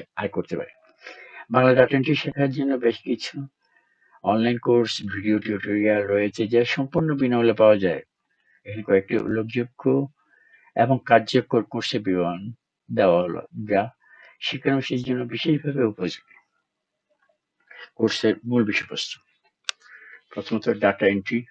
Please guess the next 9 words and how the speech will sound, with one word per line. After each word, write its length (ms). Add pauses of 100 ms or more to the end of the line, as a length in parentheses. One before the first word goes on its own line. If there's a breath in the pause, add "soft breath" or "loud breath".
(640)
বেসিকস। 420 (760)
ডেটা 200
এন্ট্রি 180
কি? 220 (480)
ডেটা 200
এন্ট্রি 200 (120)
সংজ্ঞা, 480 (280)
এর 200
প্রয়োজনীয়তা 760